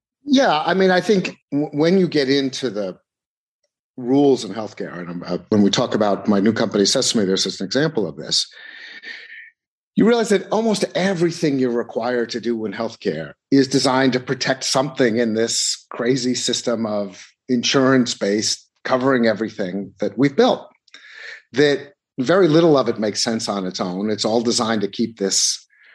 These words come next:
ridiculous and now totally out of date edifice standing.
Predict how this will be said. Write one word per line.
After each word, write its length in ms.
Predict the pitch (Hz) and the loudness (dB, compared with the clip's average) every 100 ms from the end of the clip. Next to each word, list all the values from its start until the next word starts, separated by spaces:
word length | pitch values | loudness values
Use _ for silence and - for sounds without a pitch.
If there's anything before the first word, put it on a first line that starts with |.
| _ 117 | _ -2
ridiculous 760 | 113 135 139 131 113 104 - - | 2 2 2 2 2 0 -2 -4
and 160 | 117 104 | -2 -2
now 400 | 107 110 107 98 - - | 0 0 -2 -4 -10 -10
totally 460 | - 165 156 135 | 0 2 4 2
out 160 | 104 95 | 0 -4
of 80 | 92 | -10
date 240 | 92 92 | -10 -10
edifice 420 | 87 90 - 107 | -10 -12 -6 -4
standing. 480 | - 160 175 139 71 | 0 2 2 2 -4